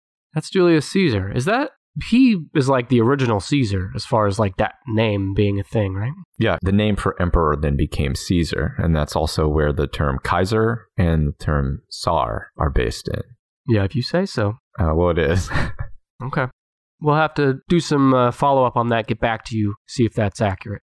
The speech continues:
Speaker 2: He was deaf in one ear. Did you know that?
Speaker 1: No.
Speaker 2: He was deaf in one ear. He was, well, actually, no, that was from Shakespeare.
Speaker 1: Was that true, or just in Shakespeare?
Speaker 2: I don't know.
Speaker 1: What's your take on Shakespeare?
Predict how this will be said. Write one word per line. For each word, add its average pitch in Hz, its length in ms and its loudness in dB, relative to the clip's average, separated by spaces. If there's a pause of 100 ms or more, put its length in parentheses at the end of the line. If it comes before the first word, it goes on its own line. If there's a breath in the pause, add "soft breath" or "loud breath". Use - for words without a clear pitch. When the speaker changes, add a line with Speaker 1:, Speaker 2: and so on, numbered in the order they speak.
(180)
Speaker 2:
He 117 180 2
was 98 180 0
deaf 107 320 -2
in 80 180 0
one 76 240 0
ear. 82 480 0
Did 82 100 -2
you 82 80 2
know 78 160 2
that? 80 300 0 (240)
Speaker 1:
No. 120 300 -2 (260)
Speaker 2:
He 107 80 2
was 92 180 2
deaf 135 280 0
in 113 140 0
one 101 240 0
ear. 98 240 2
He 101 180 2
was, 90 640 0 (160)
well, 101 360 2
actually, 95 500 0
no, 78 180 2
that 76 160 0
was - 100 -4
from 80 160 -4
Shakespeare. - 680 -6 (260)
Speaker 1:
Was 170 100 -2
that 135 160 0
true, 175 320 0 (160)
or 135 100 0
just 117 320 -4
in 123 120 -2
Shakespeare? 110 300 -2
Speaker 2:
I - 40 0
don't 156 140 2
know. 90 340 2 (340)
Speaker 1:
What's - 160 -4
your 330 80 4
take 175 260 0
on 104 100 0
Shakespeare? - 580 -4